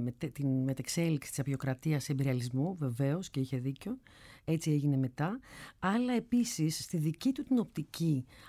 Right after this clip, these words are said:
απελευθέρωσης της Αμερικής, και κυρίως μιλ-,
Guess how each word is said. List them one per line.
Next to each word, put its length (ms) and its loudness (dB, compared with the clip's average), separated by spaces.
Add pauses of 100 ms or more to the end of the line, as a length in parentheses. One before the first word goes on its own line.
απελευθέρωσης 1120 0
της 200 -2
Αμερικής, 680 2 (180)
και 100 -6
κυρίως 320 0
μιλ-, 200 2